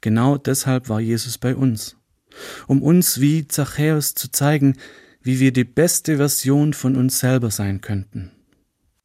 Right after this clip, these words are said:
Vielleicht ist es das, was ich aus der Zachäus-Geschichte mitnehmen möchte. In all den Begegnungen, die ich jeden Tag habe, immer nach dem zu suchen, was auch Jesus in uns sieht,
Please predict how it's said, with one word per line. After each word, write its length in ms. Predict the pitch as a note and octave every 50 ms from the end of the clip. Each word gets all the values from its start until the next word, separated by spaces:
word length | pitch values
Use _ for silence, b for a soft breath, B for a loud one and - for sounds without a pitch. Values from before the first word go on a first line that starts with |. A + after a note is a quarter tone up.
| B B B B B B B B B B
Vielleicht 360 | - - C#3+ F3+ F#3+ - -
ist 140 | F3 - -
es 160 | F3 - -
das, 320 | - C#3+ C#3 - - - A#2+
was 140 | A2+ G#2+
ich 120 | A#2 G#2+ A2+
aus 100 | A2 -
der 160 | - A#2 G#2
Zachäus-Geschichte 920 | - - A2+ - - A2+ B2 C3+ B2+ - - B2+ - - C3+ - - - C#3
mitnehmen 460 | D3 D3+ D3+ - A2 G#2+ G#2 G#2 G2
möchte. 320 | F2+ F#2 - - - F2+ - _ _ _ _ _ _ _ B B B B B B B B
In 200 | A#2+ A#2 - -
all 200 | - C3+ D#3+ D3+
den 200 | D#3+ D3 C#3+ C3+
Begegnungen, 640 | C3 - - C#3 D3 D#3+ - - B2 A#2+ A#2 A2+
die 140 | G#2+ A#2+ A#2+
ich 120 | A#2 G#2+ -
jeden 240 | A#2+ C3 - C3+
Tag 380 | B2+ - B2 A#2+ B2+ A#2+ - -
habe, 320 | C3+ C3+ C#3+ B2+ B2+ A2+ B B B B B B B B B B B -
immer 180 | D#3+ F3 E3+
nach 200 | C#3+ C#3 C3 -
dem 260 | - C#3 C#3+ E3 E3
zu 120 | - - B2
suchen, 520 | - - D3+ E3+ E3+ - - B2 A2+ A2
was 180 | G#2 A2 - -
auch 260 | - G#2+ A2 G#2 -
Jesus 500 | - - C#3 D#3 F3 D#3+ - G#2+ - -
in 180 | B2 A2+ A2+ -
uns 300 | A2+ A2 A2 G#2 - -
sieht, 440 | - G2+ G2 G2 - - - -